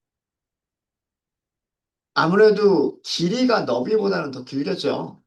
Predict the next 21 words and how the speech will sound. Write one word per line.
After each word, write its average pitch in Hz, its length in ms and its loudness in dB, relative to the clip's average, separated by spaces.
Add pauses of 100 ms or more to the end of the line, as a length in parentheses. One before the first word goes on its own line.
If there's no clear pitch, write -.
(160)
그죠? - 360 -10
이렇게 - 180 -8
세로 254 440 2
길이가 147 640 0 (140)
옆에 131 420 -2
너비보다는 127 680 0
길겠죠. 113 520 -12
그래서 104 200 -14
평균 220 340 -4
값들도 135 460 -8
그런 107 360 -12
길이가 160 500 -2
당연-, 170 340 -10
당연히 135 360 -6
더 110 160 -8
길 117 200 -14
거고요. 127 460 -8 (100)
너비는 127 500 -4
조금 113 300 -12
낮을 95 340 -18
겁니다. - 320 -20